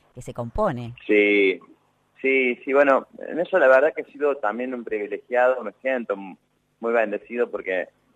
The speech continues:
Speaker 2: o sea, es que la música también se educa el oído a, a, para escuchar música.
Speaker 1: Ujú.
Speaker 2: Y muchas veces, así como se educa,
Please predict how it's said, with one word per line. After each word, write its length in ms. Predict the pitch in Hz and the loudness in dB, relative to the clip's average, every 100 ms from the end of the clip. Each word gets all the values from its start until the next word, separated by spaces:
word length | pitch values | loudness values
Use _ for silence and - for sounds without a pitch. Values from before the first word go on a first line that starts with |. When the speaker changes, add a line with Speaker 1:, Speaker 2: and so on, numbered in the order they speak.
| - | -16
Speaker 2:
o 60 | |
sea, 120 | 98 113 | -6 -6
es 80 | |
que 100 | - | -2
la 100 | 139 | -2
música 440 | 127 147 - 156 123 | 0 -4 -8 -2 -2
también 360 | 110 117 143 - | -2 -4 -6 -2
se 100 | 107 | 0
educa 680 | 101 123 135 - 95 90 - | 0 -2 -4 0 2 2 -2
el 140 | 95 | -4
oído 500 | 95 92 101 90 87 78 | 2 2 2 0 0 -2
a, 240 | 85 87 | -4 -4
a, 240 | 82 90 87 | -6 -10 -4
para 180 | 87 85 | -4 -4
escuchar 480 | - 95 110 98 | -8 0 4 6
música. 520 | 90 90 - _ - - _ _ | 4 -4 -8 _ -6 -6 _ _
Speaker 1:
Ujú. 320 | 165 - 147 | -20 -18 -12
Speaker 2:
Y 100 | 110 | -6
muchas 300 | 110 143 151 | -6 0 2
veces, 340 | 156 160 139 - - _ | 2 0 -8 -12 -16 _
así 220 | - 90 123 | -8 -8 -4
como 200 | 123 107 | -4 0
se 100 | 98 | 2
educa, 580 | 98 110 117 107 101 | 4 4 2 0 0